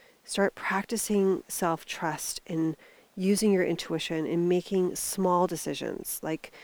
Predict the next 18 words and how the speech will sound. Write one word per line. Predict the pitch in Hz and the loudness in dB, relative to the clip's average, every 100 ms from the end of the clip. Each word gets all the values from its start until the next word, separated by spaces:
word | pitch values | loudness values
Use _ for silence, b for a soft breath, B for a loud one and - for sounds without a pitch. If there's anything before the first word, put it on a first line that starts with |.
| B B B - - - | B B B -20 -20 -8
should | - | -2
I | 156 | 0
have | 156 170 | 0 -2
coffee | - 139 - 165 | -2 -4 -2 -4
or | 170 | -2
tea? | - 196 - - - _ _ _ _ _ _ _ _ _ - - | 0 0 0 -6 -16 _ _ _ _ _ _ _ _ _ -20 0
Which | 214 - - | 0 0 4
parking | 233 220 175 | 4 6 0
spot, | - - - - _ _ B B B B B B | 0 -10 -12 -18 _ _ B B B B B B
right? | 151 156 - | -2 -2 2
Which | 208 - 214 | 2 4 4
way | 202 | 4
should | - 208 | 4 4
I | 190 | 4
drive? | 202 185 - - - - - _ B B B B B - | 4 2 0 -8 -18 -20 -20 _ B B B B B -4
Like, | 190 - | -4 -2
starting | - 226 277 285 | 2 6 6 4
to | - - 208 180 175 175 | 0 0 2 4 2 0